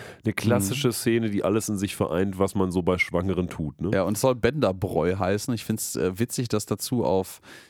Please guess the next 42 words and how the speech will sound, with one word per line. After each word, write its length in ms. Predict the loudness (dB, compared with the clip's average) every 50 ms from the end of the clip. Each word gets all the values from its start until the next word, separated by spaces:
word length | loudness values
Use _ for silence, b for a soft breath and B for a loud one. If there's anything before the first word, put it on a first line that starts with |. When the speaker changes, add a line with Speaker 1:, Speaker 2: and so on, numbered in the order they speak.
| B B B -2
Speaker 2:
ähm, 400 | 0 2 2 2 2 2 0 0
zumindest 300 | 0 -2 -2 -2 -2 -2 0
einer 200 | 0 2 2 2
meiner 240 | 2 2 2 0
Quellen 480 | 0 -2 -2 0 2 2 2 2 2 2
dann 220 | 2 2 2 2
gemutmaßt 880 | 0 0 0 0 0 0 -2 -2 0 0 2 2 2 0 -2 -4 -6 -2 0
wird, 200 | 0 0 2 0
dass 160 | -2 -2 -2
ja 80 | -2 -2
der 300 | 0 0 0 2 0 0 B B -14 -14
Speaker 1:
<laughs> 200 | B B B -4
Speaker 2:
L-, 220 | -2 -2 -2 0
äh, 400 | 2 2 2 2 2 2 0 0
Löbräu 840 | 0 0 2 4 4 4 4 2 0 0 2 2 2 4 4 2 2
natürlich 460 | 0 0 0 0 0 0 0 -4 -4
Löwenbräu 1000 | -2 0 0 2 2 2 2 0 0 -2 -2 -2 -4 -2 0 2 2 2 2 0
im 180 | 0 -2 -2
Deutschen 420 | 0 2 2 2 0 -2 -2 -2 -2
ist 160 | -2 -2 -2
und 120 | -2 -2
dass 120 | -2 -2 -2
das 180 | -4 -4 -2
Lions 580 | 0 0 2 2 2 2 0 0 -2 -2 -4 -6
Brew 560 | -8 -6 -2 0 0 2 2 4 2 2 2
heißt 420 | 0 0 0 0 0 -2 -2 -4 -6
und 120 | -4 -4
das 120 | -4 -4 -6
Benderbrau 1120 | -6 -2 -2 0 0 0 0 0 0 0 0 -2 -2 -4 -2 -2 2 4 4 4 4 2 2
dann 180 | 0 0 0
ja 120 | 2 0 0
Benders 560 | 2 2 2 2 2 2 2 2 0 -2 -4
Brew 460 | -4 -2 0 0 2 4 4 4 4 4
heißen 400 | 2 0 0 0 -2 -2 0 2
würde 180 | 2 2 2
und 80 | 2 0
das 160 | 0 -2 -4
der 160 | -6 -8 -6
totale 400 | -6 -6 -2 0 2 2 2 2
Reveal 500 | 2 0 0 -2 -2 -2 -2 0 0 0
irgendwie 300 | 0 0 -2 -2 -4 -4
ist. 240 | -4 -4 -4 -4 B